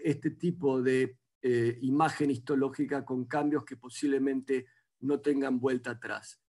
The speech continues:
Caso dos, eh, vamos a ver este chico de veintisiete años con recidiva bancar artroscópico,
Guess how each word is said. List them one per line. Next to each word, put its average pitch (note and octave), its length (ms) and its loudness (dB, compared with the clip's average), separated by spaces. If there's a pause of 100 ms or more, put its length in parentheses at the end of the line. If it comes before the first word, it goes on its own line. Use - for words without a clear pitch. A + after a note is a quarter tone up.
(280)
Caso E3 340 2
dos, G3 500 4 (460)
eh, D3+ 340 2
vamos D#3+ 340 2
a D#3+ 80 4
ver D#3+ 340 4
este D3+ 580 2 (100)
chico E3 320 2
de D3 80 10
veintisiete C#3+ 600 2
años F3 340 4
con C3 200 -2
recidiva C3+ 460 0
bancar C#3 340 -2
artroscópico, D3+ 960 -2